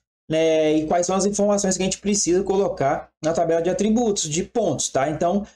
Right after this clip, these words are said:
tabela de atributos vai nome, vai as coordenadas X. Vamos agora vir aqui, ó, criar a coordenada Y, né, fazer a mesma coisa, ó, casas decimais, vou colocar seis, e aqui eu vou colocar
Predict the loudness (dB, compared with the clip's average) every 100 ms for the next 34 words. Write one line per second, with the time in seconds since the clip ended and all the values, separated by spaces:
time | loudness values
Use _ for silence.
0 | _ _ -4 -2 -2 0 0 0 0 0
1 | 0 2 0 0 -2 -6 _ -6 0 2
2 | 2 0 0 2 2 2 0 0 0 0
3 | 0 -2 -6 -14 _ -4 -2 0 0 2
4 | 2 2 0 0 0 0 0 0 0 0
5 | 0 0 2 0 0 0 0 0 0 -2
6 | 0 -2 -4 -12 _ _ -6 -4 -2 0
7 | 0 0 0 0 0 -2 0 0 0 -2
8 | 0 0 2 2 0 0 0 0 0 0
9 | 0 0 0 0 -2 0 0 2 0 -2
10 | -6 -16 _ -6 -4 -2 0 0 0 0
11 | 0 0 0